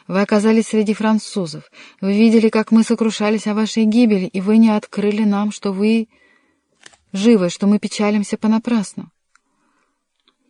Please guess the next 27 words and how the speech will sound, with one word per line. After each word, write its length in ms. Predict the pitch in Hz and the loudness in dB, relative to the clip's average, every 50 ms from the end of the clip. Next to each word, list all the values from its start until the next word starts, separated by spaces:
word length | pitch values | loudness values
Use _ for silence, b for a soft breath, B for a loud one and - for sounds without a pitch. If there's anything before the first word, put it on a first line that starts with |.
| _ _ _ _ - | _ _ _ _ -2
"Господа", — 680 | - 208 208 214 208 - - 220 202 202 185 175 165 - - - | 0 2 2 2 0 -2 -4 -2 -2 -2 -2 -4 -6 -10 -14 -12
ответил 440 | - 180 - 180 175 - 175 170 170 | -12 -8 -6 -6 -6 -4 -6 -8 -8
герцог, — 580 | 165 165 156 156 - - - - _ _ _ _ _ _ _ _ _ _ _ _ _ B B B B B B B B - | -8 -8 -10 -10 -14 -20 -20 -20 _ _ _ _ _ _ _ _ _ _ _ _ _ B B B B B B B B -2
"помимо 340 | 208 220 240 254 247 247 | 4 6 6 8 8 8
множества 500 | 240 240 233 233 233 220 240 - - 233 | 8 8 8 6 6 2 -2 -4 -4 -6
причин, 640 | 214 - 226 214 - - - 185 180 170 170 170 - - | -4 -4 -6 -6 -6 -8 -8 -6 -6 -6 -6 -10 -12 -14
в 80 | - | -10
силу 260 | - - 220 202 202 | -4 -2 0 0 0
которых 440 | 185 196 196 - 202 190 185 180 - | -2 -4 -6 -4 -2 -2 -2 -4 -4
я 260 | - 202 196 185 175 | -2 2 2 2 0
предпочитал 720 | - - 180 185 - - 190 - - 190 - - 185 175 - - | 0 -6 -8 -8 -8 -10 -12 -10 -10 -10 -6 -6 -4 -4 -6 -6
остаться 580 | - 180 - - 190 180 175 - - 185 170 - | -10 -12 -8 -6 -6 -6 -8 -8 -10 -10 -10 -6
неузнанным, 840 | - 196 196 202 214 233 247 233 - 202 170 160 160 156 156 151 _ B B B B B B B B B B B - | -4 -2 -2 0 0 -2 -2 -2 -4 -6 -6 -6 -8 -10 -12 -14 _ B B B B B B B B B B B -8
признаюсь 600 | - 202 196 185 202 208 208 214 208 196 - - | -2 -2 0 2 2 2 2 2 0 -2 -4 -6
вам, 260 | 180 175 165 165 165 | -6 -6 -4 -6 -6
что 360 | - - - 185 170 165 - - | -10 -8 -8 -6 -6 -6 -8 -10
раз 380 | - 175 185 196 214 214 - 214 | -10 -6 -4 -4 -4 -4 -4 -8
уж 220 | 185 - - - _ - | -10 -10 -12 -16 _ -6
меня 320 | 185 185 185 185 185 185 | -4 -2 -2 0 -2 -2
считали 420 | 180 - - 185 - 180 170 165 170 | -4 -6 -10 -10 -8 -6 -6 -6 -6
погибшим, 680 | - - 170 170 - 220 226 - - - 240 233 226 - B B B B B B B B B | -6 -8 -8 -6 -6 -6 -6 -6 -4 -2 -2 -2 -2 -4 B B B B B B B B B
я 200 | 233 240 247 247 | 0 2 4 6
не 140 | 233 233 | 6 4
прочь 340 | 226 - 220 220 220 226 - | 4 2 0 0 0 0 -2
был 180 | 202 220 220 214 | 0 0 0 0
воспользоваться 680 | 202 196 190 - - 190 190 185 180 185 180 - 185 | 0 -4 -6 -4 -4 -4 -4 -4 -6 -8 -10 -10 -12
случаем, 540 | 175 - - 202 208 - - 196 185 185 180 | -12 -8 -4 -4 -4 -4 -4 -6 -6 -6 -6